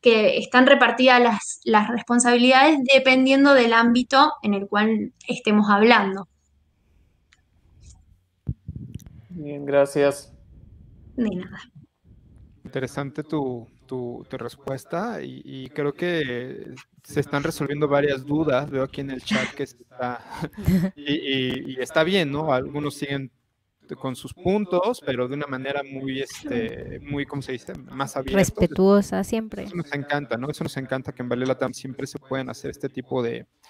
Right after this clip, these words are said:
Speaker 3: de pláticas, conservatorio-, conversatorias, perdón. <laughs> Este, bien.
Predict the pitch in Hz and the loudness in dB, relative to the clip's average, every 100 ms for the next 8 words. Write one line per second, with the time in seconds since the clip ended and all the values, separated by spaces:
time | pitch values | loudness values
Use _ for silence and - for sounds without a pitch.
0 | _ _ _ _ 123 113 107 113 - 120 | _ _ _ _ -6 -4 -4 -8 -8 -8
1 | - 147 - 156 151 - 120 117 117 113 | -8 -10 -6 -4 -4 -6 -12 -10 -10 -10
2 | - 135 156 - 123 123 131 123 127 131 | -8 -8 -8 -10 -12 -6 -6 -4 -10 -6
3 | 160 190 - 156 160 - - - 147 - | -4 -4 -6 -8 -8 -12 -14 -8 -8 -8
4 | 185 - - _ - - 147 139 - - | -18 -20 -20 _ -20 -12 -8 -8 -8 -14
5 | 127 123 127 127 - _ _ - 151 151 | -10 -8 -10 -12 -18 _ _ -16 -6 -6
6 | 143 | -6